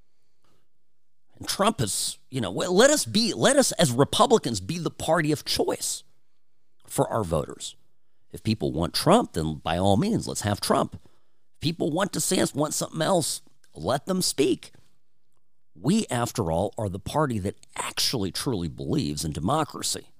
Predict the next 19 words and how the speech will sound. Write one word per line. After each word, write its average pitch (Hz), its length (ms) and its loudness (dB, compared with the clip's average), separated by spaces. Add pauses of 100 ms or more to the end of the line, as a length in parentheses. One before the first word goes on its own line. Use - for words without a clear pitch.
(1000)
And 143 120 -2
we 202 120 2
did 247 240 4
it. - 280 -2 (880)
We're 202 140 4
doing 170 380 6
it. - 280 -10 (1000)
And, 120 440 -4 (240)
uh, 117 140 -2
folks - 1000 0 (160)
are 117 200 4
looking 123 420 6
at 113 200 -4
the, 98 320 -2 (880)
you - 100 -6
know, 104 160 0
at 123 80 -2
the 196 60 -8
scoreboard, 147 760 4